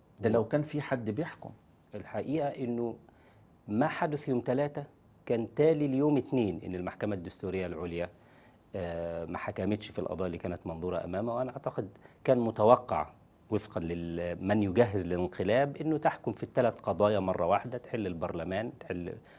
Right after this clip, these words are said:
Speaker 2: ما تبقى من البرلمان اللي هو مجلس الشورى، وتحل الجمعية التأسيسية، يبقى ملوش عازة الدعوة لل-، لل-، للاستفتاء، وفي نفس الوقت تلغي قرارات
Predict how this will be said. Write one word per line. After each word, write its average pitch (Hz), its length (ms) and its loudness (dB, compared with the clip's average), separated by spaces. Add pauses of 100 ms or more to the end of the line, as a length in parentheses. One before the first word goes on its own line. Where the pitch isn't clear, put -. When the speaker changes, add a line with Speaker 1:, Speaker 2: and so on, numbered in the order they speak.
(140)
Speaker 2:
ما 104 200 4
تبقى 98 440 4
من 90 60 -6
البرلمان 82 380 -6
اللي 95 160 -4
هو 90 100 -2
مجلس 85 340 -10
الشورى، 127 340 -4
وتحل 156 300 -4
الجمعية 117 380 -2
التأسيسية، 120 720 -4 (500)
يبقى 98 280 -2
ملوش 98 300 -2
عازة 90 320 0
الدعوة 85 600 -4
لل-، 82 220 -8
لل-، 87 580 -6
للاستفتاء، - 760 -2 (540)
وفي 131 680 0
نفس 135 260 0
الوقت 117 380 0
تلغي 110 360 -2
قرارات 101 580 -2